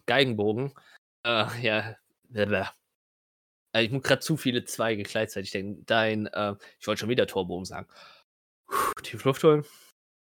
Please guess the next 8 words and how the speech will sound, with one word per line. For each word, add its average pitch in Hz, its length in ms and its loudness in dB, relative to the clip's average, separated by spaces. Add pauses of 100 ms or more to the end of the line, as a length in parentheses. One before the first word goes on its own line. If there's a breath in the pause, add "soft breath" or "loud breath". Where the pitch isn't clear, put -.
(140)
Dein 110 160 2
Geigenbogen 147 760 6
geht 127 220 0
nur 143 360 2
ungefähr 196 400 4
ein 170 100 2
Dreiviertel 165 520 4
rein 107 340 2